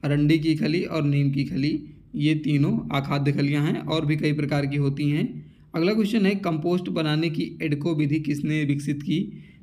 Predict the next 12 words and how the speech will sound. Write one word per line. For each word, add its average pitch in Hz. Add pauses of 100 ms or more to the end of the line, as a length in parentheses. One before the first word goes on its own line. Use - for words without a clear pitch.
तो -
compost 196
बनाने 170
की 165
edco 165
विधि 160
किस 160
वैज्ञानिक 151
ने 151
विस-, -
विकसित 147
की? -